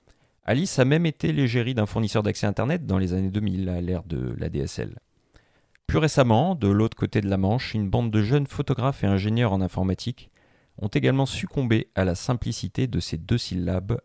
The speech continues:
au moment de baptiser leur nouveau concept d'appareil photo. Alors qu'ils étaient en plein brainstorming pour définir son identité autour d'une pinte,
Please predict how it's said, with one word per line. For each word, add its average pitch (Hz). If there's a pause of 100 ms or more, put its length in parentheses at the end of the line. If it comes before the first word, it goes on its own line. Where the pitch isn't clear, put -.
au 90
moment 98
de 92
baptiser 92
leur 92
nouveau 92
concept -
d'appareil 87
photo. - (1040)
Alors -
qu'ils 107
étaient 113
en 95
plein 107
brainstorming 101
pour -
définir 90
son -
identité 82 (100)
autour 82
d'une 80
pinte, -